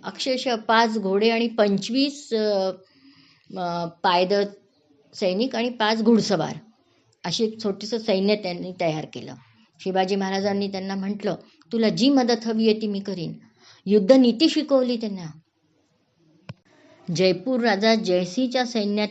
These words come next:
ते गेले, त्यांच्यासोबत काम करू लागले. अनेक युद्ध त्यांनी लढले. तेव्हा जयसिंग औरंगजेबाबरोबर असायचा, पण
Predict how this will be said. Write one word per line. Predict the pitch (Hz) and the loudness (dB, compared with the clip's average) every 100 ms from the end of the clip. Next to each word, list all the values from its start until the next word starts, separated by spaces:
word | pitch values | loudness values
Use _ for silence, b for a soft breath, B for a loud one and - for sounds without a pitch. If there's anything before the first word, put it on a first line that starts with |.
| - | -2
ते | 202 | -2
गेले, | 175 160 147 | 0 -2 -4
त्यांच्यासोबत | 151 196 196 233 240 220 233 226 | -2 -2 0 0 0 2 0 0
काम | 190 175 | -4 -4
करू | 170 170 | -6 -4
लागले. | 160 143 143 139 139 b b b b b - | -4 -6 -8 -10 -12 b b b b b 2
अनेक | 233 277 311 | 4 4 2
युद्ध | 254 254 214 | 0 -2 -2
त्यांनी | 247 226 208 202 185 | 0 0 0 0 -2
लढले. | 147 131 113 - _ _ _ _ - | -2 -4 -8 -14 _ _ _ _ -4
तेव्हा | 180 226 | 0 2
जयसिंग | 220 208 202 226 269 - b b b b _ _ 190 | 2 0 -2 -4 -4 -8 b b b b _ _ 4
औरंगजेबाबरोबर | 233 254 262 226 202 196 190 175 165 165 165 160 156 | 6 6 4 4 6 4 4 2 2 -2 -4 -10 -10
असायचा, | 151 135 117 - - _ _ _ _ _ _ _ _ _ _ _ _ _ _ | -8 -8 -10 -16 -20 _ _ _ _ _ _ _ _ _ _ _ _ _ _
पण | _ | _